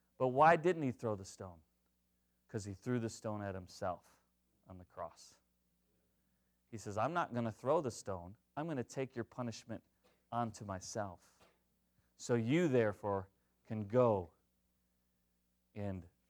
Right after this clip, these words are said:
leave your life of sin." So he sets her free from the judgment and gives her grace and gives her the freedom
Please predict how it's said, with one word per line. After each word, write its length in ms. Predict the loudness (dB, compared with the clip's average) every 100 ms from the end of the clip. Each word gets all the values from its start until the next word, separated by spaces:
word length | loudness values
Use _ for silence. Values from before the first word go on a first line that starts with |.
| _ -2
leave 200 | 2 2
your 120 | 2
life 260 | 4 2 0
of 80 | -8
sin." 280 | -12 -12 -14 _ _ -20 _ _ _ _ -20 -20
So 240 | 0 2
he 180 | 2 0
sets 380 | -4 2 2 2
her 140 | -2
free 360 | -2 0 2 2
from 300 | 0 -2 2
the 180 | 2 0 2
judgment 640 | 6 6 4 -2 -2 -6 -20 _ _ -6
and 140 | 2
gives 260 | 4 4 4
her 120 | 0
grace 600 | 6 6 6 4 -6 -16 _ _ _ _ -10
and 160 | -2
gives 280 | 2 2 2
her 180 | 4 4
the 80 | 2
freedom 560 | -2 -4 2 2 0